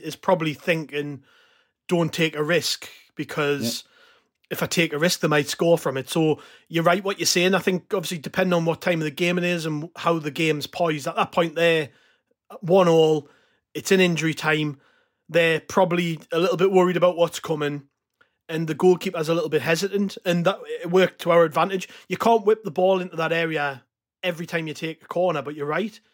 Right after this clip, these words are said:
Speaker 1: Sometimes that's all you need, because sometimes we're a little bit guilty of overthinking it. Sometimes we'll play it to the back post and we'll have someone waiting there for it, and then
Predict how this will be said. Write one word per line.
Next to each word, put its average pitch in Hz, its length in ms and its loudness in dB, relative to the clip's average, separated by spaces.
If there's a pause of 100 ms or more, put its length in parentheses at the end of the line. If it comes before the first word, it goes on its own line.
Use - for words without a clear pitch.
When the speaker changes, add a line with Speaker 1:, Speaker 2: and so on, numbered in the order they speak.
(180)
Speaker 1:
Sometimes 214 360 0
that's 185 160 -2
all 165 160 4
you 139 80 -6
need, 196 260 -4 (640)
because - 260 -2
sometimes 214 380 2
we're 170 180 2
a 170 100 -10
little 214 280 -4
bit 240 160 -4
guilty 208 320 0
of 151 200 -6 (100)
overthinking 180 640 -2
it. 233 160 -6 (360)
Sometimes 214 440 -2
we'll 170 360 0 (320)
play 190 200 4
it 214 80 4
to 208 60 -12
the 196 100 2
back - 300 -2
post 175 480 0
and 156 120 -6
we'll 156 120 -2
have 185 140 0
someone 185 320 -2
waiting 180 280 0
there 160 200 -2
for 175 160 -8
it, 165 60 -8
and 156 100 -8
then 143 200 -8